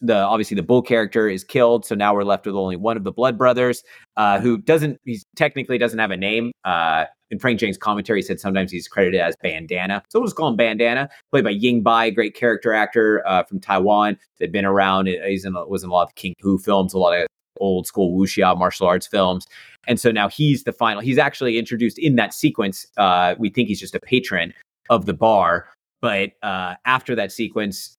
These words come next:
Haruki Sanada is put on house arrest in the Japanese embassy. Michelle Yeoh is asked to take another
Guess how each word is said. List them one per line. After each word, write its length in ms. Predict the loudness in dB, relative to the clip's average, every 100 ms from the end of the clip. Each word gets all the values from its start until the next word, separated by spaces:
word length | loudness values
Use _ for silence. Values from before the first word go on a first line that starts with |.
| -6
Haruki 300 | 0 0 0
Sanada 340 | -2 0 0
is 80 | -2
put 180 | 0 0
on 180 | 0 -2
house 460 | 0 0 0 -6 -2
arrest 400 | 0 2 0 -2
in 140 | -2 0
the 60 |
Japanese 460 | 2 0 0 -2 0
embassy. 540 | 0 -2 0 -2 -2 _ -6
Michelle 280 | 0 0 2
Yeoh 360 | 2 2 0
is 160 | -2 -4 _
asked 320 | -2 -2 -6
to 80 | -12
take 300 | -4 -2 -2 -4
another 640 | -2 0 0 2 0 0